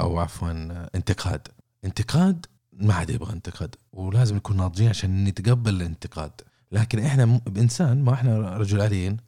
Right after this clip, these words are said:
فلا تيجي نقول لي: "السلام عليكم، تراك أنت ما تشتغل". يا أخي، وش التغذية الراجعة هذه اللي أنت جايب لي إياها؟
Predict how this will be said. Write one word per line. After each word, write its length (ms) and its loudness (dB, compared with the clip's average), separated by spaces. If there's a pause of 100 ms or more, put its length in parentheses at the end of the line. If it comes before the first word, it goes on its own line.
(300)
فلا 140 2
تيجي 240 4
نقول 140 2
لي: 60 0
"السلام 260 0
عليكم، 340 -2
تراك 360 2
أنت 480 0 (320)
ما 160 2
تشتغل". 360 -6 (320)
يا 60 -8
أخي، 200 -4 (200)
وش 180 -8
التغذية 460 4
الراجعة 360 -2
هذه 60 -8
اللي 100 -10
أنت 140 -12
جايب 220 -8
لي 60 -8
إياها؟ 200 -12